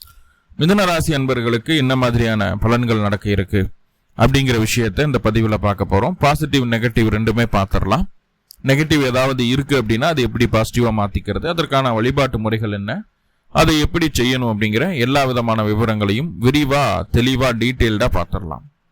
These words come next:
முதல்ல இந்த மாத துவக்கத்துல என்ன கிரகநிலைகள் இருக்கு, மேலும் இந்த மாதத்துல என்னென்ன கிரகங்கள் பயிற்சி ஆகுது, அந்த கிரக பயிற்சியால் ஏற்படக்கூடிய மாற்றங்கள் என்னென்ன, இதன் அடிப்படையில தான் இந்த பதிவானது பதிவு செய்யப்படுது.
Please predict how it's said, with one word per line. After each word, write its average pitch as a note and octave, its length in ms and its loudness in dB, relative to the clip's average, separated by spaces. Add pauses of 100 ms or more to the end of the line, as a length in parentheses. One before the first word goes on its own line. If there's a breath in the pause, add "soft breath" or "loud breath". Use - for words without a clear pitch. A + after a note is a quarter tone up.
(500 soft breath)
முதல்ல E3 580 0
இந்த B2+ 160 0
மாத D3+ 280 2
துவக்கத்துல D3+ 420 0
என்ன C3+ 240 0
கிரகநிலைகள் B2+ 760 0
இருக்கு, A#2 340 0
மேலும் C#3 300 0
இந்த A#2 140 0
மாதத்துல A2+ 460 0
என்னென்ன A#2+ 300 0
கிரகங்கள் B2 600 0 (180)
பயிற்சி B2 380 0
ஆகுது, G#2 420 -2 (640)
அந்த A#2 540 0
கிரக D3 240 0
பயிற்சியால் D3+ 440 0
ஏற்படக்கூடிய A#2 680 0
மாற்றங்கள் B2 520 0
என்னென்ன, F#2+ 500 -4
இதன் A2+ 160 0
அடிப்படையில B2 460 0
தான் B2+ 300 0
இந்த G#2 200 -4
பதிவானது A#2 520 0
பதிவு A2+ 420 0
செய்யப்படுது. F2+ 480 -4